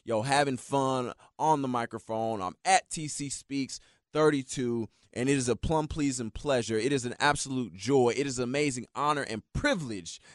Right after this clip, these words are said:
dare I say, dare I say, to be able to interact and walk with y'all on this incredible, incredible Saturday. And, and like I told everybody in the first segment, man, I, I, I, I'm giving y'all my heart.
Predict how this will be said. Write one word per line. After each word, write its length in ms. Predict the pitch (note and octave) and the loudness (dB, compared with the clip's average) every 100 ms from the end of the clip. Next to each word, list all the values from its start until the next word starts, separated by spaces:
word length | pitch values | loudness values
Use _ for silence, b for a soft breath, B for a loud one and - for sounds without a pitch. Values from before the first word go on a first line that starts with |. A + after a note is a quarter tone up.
| - | -10
dare 240 | C3 C#3+ B2+ | 0 2 4
I 140 | G#2+ | 2
say, 360 | - C3+ G#2+ F#2+ | 0 -2 -2 -2
dare 280 | A#2 A#2 G#2+ | 0 2 2
I 100 | G#2 | 0
say, 300 | - C#3 A#2 | -2 -4 -4
to 140 | A#2 | -6
be 180 | B2 C3+ | -2 0
able 200 | C3 B2 | 0 -2
to 260 | - A#2+ G2 B B - | -2 -2 -4 B B -8
interact 460 | C3+ C3 C3 B2+ A2+ | -2 2 2 2 -4
and 160 | A2 | 2
walk 240 | C3 C3 B2 | 6 4 2
with 160 | A#2+ | -2
y'all 400 | B2 B2 A#2+ G#2+ | 2 4 4 2
on 100 | A2 | -2
this 160 | G#2+ - | -6 -8
incredible, 640 | G#2+ G2+ - C#3+ B2+ A2 G2+ | -8 -6 0 2 2 -2 -4
incredible 500 | G2+ - C#3 A#2+ A2 | -6 -2 -2 -2 -4
Saturday. 640 | - A2+ A2 G#2 G#2+ G#2 B B B - | -2 0 0 0 -2 -2 B B B -6
And, 200 | A2+ A2 | -4 -2
and 300 | A#2 A2 G2 | -4 -4 -4
like 160 | B2 | -2
I 80 | B2+ | -2
told 280 | - B2+ B2 | -2 -2 0
everybody 360 | A#2+ A#2 A#2+ A#2 | 0 0 0 0
in 80 | |
the 80 | G2+ | -6
first 400 | - B2+ B2 - | 0 2 4 2
segment, 420 | B2 A2+ A2 G#2+ b b | 0 0 -2 -8 b b
man, 220 | G#2+ B2 | -8 -4
I, 60 | A#2+ | -4
I, 540 | - G#2 G#2 - F#2 - | -2 -2 -2 -2 -4 -4
I, 200 | E2+ A2 | -4 -4
I'm 80 | B2+ | 0
giving 280 | D3+ C#3+ | 0 2
y'all 160 | C#3 C3 | 0 0
my 180 | B2 A2+ | 0 -2
heart. 360 | B2+ B2 A#2+ | 2 2 2